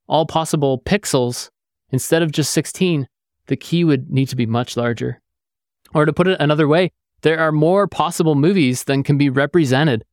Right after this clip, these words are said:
with a one kilobyte key. A one kilobyte key is, like, less than one bit per frame of a two-hour movie.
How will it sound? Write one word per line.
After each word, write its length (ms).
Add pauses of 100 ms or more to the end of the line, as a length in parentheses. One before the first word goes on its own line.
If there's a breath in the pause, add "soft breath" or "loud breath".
(180)
with 140
a 60
one 240
kilobyte 500
key. 400 (960)
A 80
one 180
kilobyte 420
key 180
is, 160
like, 160
less 380
than 260
one 260
bit 380 (440)
per 380
frame 480 (240)
of 180
a 140
two-hour 480
movie. 460